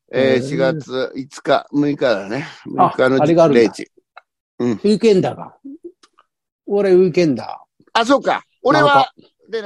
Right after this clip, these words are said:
Speaker 2: ね、サブちゃんね。
Speaker 1: 来月。
Speaker 2: 毎月だもんね。
Speaker 1: そうです。毎月出てるんで、今月は七日にあります。
Speaker 2: 七日に。
Speaker 1: 金曜日、道楽亭で。
Speaker 2: ええ。
Speaker 1: えー、今回はあの、新顔で、太っちょカウボーイさんと、
Speaker 2: あ、いいじゃない。
Speaker 1: あと、前にカウントヘアのライブにもゲスト来てくれた寺島マニアック。
Speaker 2: あ、寺島くんね。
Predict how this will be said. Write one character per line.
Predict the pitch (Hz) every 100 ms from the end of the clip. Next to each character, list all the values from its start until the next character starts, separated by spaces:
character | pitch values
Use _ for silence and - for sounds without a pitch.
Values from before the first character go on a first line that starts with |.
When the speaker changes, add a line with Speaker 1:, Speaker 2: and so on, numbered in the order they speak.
| 170
Speaker 2:
ね、 |
サ | 170 277
ブ | 226
ち | 180
ゃ |
ん | 151
ね。 |
Speaker 1:
来 | 147
月。 | 208 170
Speaker 2:
毎 | 151 160
月 | 170 147
だ | 127
も |
ん | 156
ね。 |
Speaker 1:
そ | 180
う | 165
で |
す。 |
毎 |
月 | 196 175
出 | 160
て | 139
る | 110
ん |
で、 | 104 104
今 | 151 151
月 | 143 -
は | 131
七 | 120 139
日 | 135 143
に | 135
あ |
り | 123
ま | 120
す。 | - -
Speaker 2:
七 | 101
日 | 123
に。 |
Speaker 1:
金 | 123
曜 | 120
日、 | 110 110
道 | 113 139
楽 | 139 98
亭 | 92 127
で。 | 120
Speaker 2:
え |
え。 | 120 _ _ _ _ _ _ _
Speaker 1:
え | - 135 117 113 - - - _
ー、 | 190
今 | 208 196
回 | 151
は | 117 117
あ |
の、 | 131
新 | 127 185 180
顔 | 175 175
で、 | 160 160 156
太 | -
っ | 208
ち | -
ょ |
カ | 190 190
ウ |
ボ | 180 180
ー |
イ |
さ | 127 113
ん | 104
と、 | - 104 - _ -
Speaker 2:
あ、 | 180 208
い | 202
い |
じ | 160
ゃ |
な | 98
い。 | -
Speaker 1:
あ | 196
と、 | 156 127 123
前 | 156 160
に | 165
カ | 160
ウ |
ン | 160
ト |
ヘ | 165
ア |
の | 139
ラ | 127
イ | 127
ブ | 120
に | 117
も | 110 113
ゲ | 127
ス | -
ト |
来 | 127
て | -
く | 123
れ | 113
た | 113
寺 | 170 160
島 | - 156
マ | 156
ニ | 156
ア |
ッ |
ク。 | 131 - 107 92 _ -
Speaker 2:
あ、 | 208 196 151 -
寺 | 151 147
島 | 143
く | 135
ん | 139
ね。 | 208